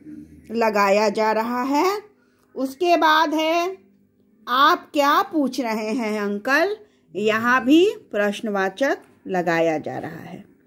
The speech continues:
उसके बाद है निजवाचक सर्वनाम। जिस सर्वनाम शब्द का प्रयोग वक्ता स्वर्ग के लिए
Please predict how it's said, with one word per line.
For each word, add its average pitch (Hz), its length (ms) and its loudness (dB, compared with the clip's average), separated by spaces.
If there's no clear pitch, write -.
उसके 302 340 6
बाद 311 420 6
है 302 220 4
निजवाचक 277 920 0
सर्वनाम। 175 640 -4
जिस 320 340 4
सर्वनाम 320 720 0
शब्द 285 280 -2
का 247 220 -2
प्रयोग 214 640 0
वक्ता 302 640 0
स्वर्ग 294 540 0
के 262 160 4
लिए 220 580 -2